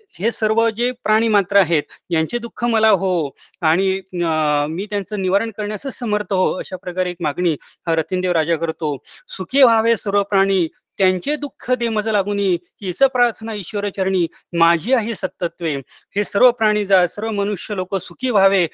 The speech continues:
त्यांचे दुःख मला दिले तरी चालेल, ही प्रार्थना ईश्वर चरणी प-, करतो आहे.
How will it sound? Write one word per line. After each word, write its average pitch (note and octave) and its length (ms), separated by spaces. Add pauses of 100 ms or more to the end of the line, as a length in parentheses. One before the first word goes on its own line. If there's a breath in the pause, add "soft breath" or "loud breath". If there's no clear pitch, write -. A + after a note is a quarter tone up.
(240 loud breath)
त्यांचे F3 260
दुःख A3 240
मला G#3 240
दिले G#3 220
तरी G#3+ 200
चालेल, F#3 420
ही - 260
प्रार्थना G3 500
ईश्वर G3+ 320
चरणी F#3 240
प-, F#3+ 140
करतो F3 440
आहे. D3+ 260